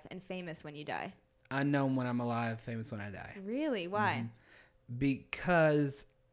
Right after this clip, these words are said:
Speaker 2: I don't think someone should be, um, you know, famous for an act of kindness. They should, you
Speaker 1: Mm-hmm.
Speaker 2: know, you know you did it, so why does everyone else need to? Pretty
Speaker 1: Mm.
Speaker 2: much.
Speaker 1: So humble. Wow. Okay. Would you rather go to jail for four years for something you didn't do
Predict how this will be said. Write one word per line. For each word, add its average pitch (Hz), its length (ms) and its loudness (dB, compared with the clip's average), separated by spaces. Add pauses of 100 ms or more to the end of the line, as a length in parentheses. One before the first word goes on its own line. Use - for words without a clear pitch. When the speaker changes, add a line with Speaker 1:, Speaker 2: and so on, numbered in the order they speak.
Speaker 2:
I 151 120 6
don't 160 180 4
think 139 240 2
someone 135 320 2
should 123 260 -4
be, 120 340 0 (460)
um, 113 400 0
you 113 80 4
know, 107 160 0
famous 117 440 2
for 113 180 0
an 107 140 -2 (100)
act 110 260 -4
of 104 120 -10
kindness. 110 480 -4
They 110 120 -4
should, 110 320 -6
you 113 200 -4
Speaker 1:
Mm-hmm. - 100 -2
Speaker 2:
know, 107 120 -8 (340)
you 147 380 4
know 151 200 6
you 131 160 4
did 120 160 0
it, 127 140 -2
so 131 100 -2
why 127 160 0
does 120 120 -2
everyone 117 280 -2
else 113 200 -4
need 104 160 -8
to? 104 160 -6 (520)
Pretty 117 160 -2
Speaker 1:
Mm. 110 160 -2
Speaker 2:
much. - 320 -12 (140)
Speaker 1:
So 262 380 -14
humble. 180 640 -6
Wow. 175 300 -4 (720)
Okay. 202 440 6 (440)
Would 220 240 2
you 247 100 -2
rather 226 380 6
go 220 160 2
to 220 100 0
jail 208 300 2
for 208 160 -2
four 214 280 0
years 196 380 4
for 202 140 0
something 202 340 -2
you 196 120 -2
didn't 196 360 0
do 175 340 0